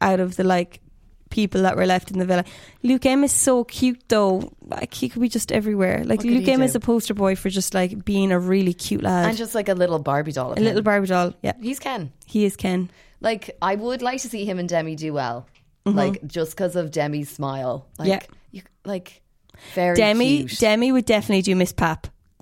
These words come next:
Speaker 1: clothing collection.
Speaker 2: Miss Pap?
Speaker 1: Yeah.
Speaker 2: What's
Speaker 1: I,
Speaker 2: that?
Speaker 1: that's the one that, um, Amber Rose Gill did. It's very glitzy, sparkly, like, sequins, like
Speaker 2: Okay.
Speaker 1: Demi. It's Demi's personality in clo-, in fabric.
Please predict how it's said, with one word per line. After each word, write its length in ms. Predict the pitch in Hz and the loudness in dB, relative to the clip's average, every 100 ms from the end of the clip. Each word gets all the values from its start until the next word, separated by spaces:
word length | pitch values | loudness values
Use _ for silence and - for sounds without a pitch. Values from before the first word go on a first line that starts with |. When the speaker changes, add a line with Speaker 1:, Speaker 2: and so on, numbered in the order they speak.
| - | -2
Speaker 1:
clothing 280 | 208 185 170 | 0 0 0
collection. 480 | 175 180 180 190 - _ _ _ | 0 0 -4 -4 -8 _ _ _
Speaker 2:
Miss 160 | - - | -14 -12
Pap? 340 | 143 160 - - _ | -12 -12 -16 -20 _
Speaker 1:
Yeah. 100 | 208 - _ | -8 -8 _
Speaker 2:
What's 140 | - 190 | -4 -4
Speaker 1:
I, 40 | |
Speaker 2:
that? 140 | 143 - - _ | -4 -12 -20 _
Speaker 1:
that's 180 | 202 - | -4 -2
the 60 | 208 | 0
one 160 | 196 | 0
that, 220 | 190 180 185 | 2 2 2
um, 180 | 180 - | 0 0
Amber 240 | 185 185 | 0 2
Rose 220 | 185 180 | 0 0
Gill 220 | - 185 | 0 0
did. 260 | 185 196 - - - | 0 -4 -6 -12 -2
It's 180 | 208 - | -2 0
very 380 | 190 202 208 202 | 2 4 4 0
glitzy, 400 | 208 202 - 185 | 0 0 0 -2
sparkly, 680 | - 190 185 185 175 175 - | 0 -2 0 0 0 0 -2
like, 160 | 180 175 | -2 -2
sequins, 560 | - 185 180 165 170 | -2 -2 -2 -2 0
like 140 | 185 170 | 0 2
Speaker 2:
Okay. 100 | 180 | 2
Speaker 1:
Demi. 300 | 175 165 185 | 2 0 -2
It's 200 | - 190 | -2 0
Demi's 320 | - 208 247 - | 2 2 0 0
personality 580 | 208 - 185 180 180 175 | -2 2 2 2 2 2
in 80 | 165 | 2
clo-, 180 | 175 - | 0 2
in 120 | 180 | 0
fabric. 440 | 175 180 170 170 | 2 -2 -2 -6